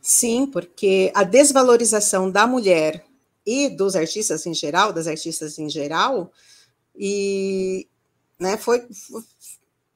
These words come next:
amplamente dito, é, e,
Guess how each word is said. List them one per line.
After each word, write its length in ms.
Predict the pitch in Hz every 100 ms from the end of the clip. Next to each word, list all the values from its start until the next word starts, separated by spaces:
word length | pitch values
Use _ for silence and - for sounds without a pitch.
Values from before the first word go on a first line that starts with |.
| _ -
amplamente 1080 | 285 339 403 285 254 202 214 240 233 214 196
dito, 920 | 175 170 190 214 202 - 170 165 175 _ -
é, 640 | 185 180 175 175 170 165 -
e, 920 | 208 208 208 202 196 190 190 180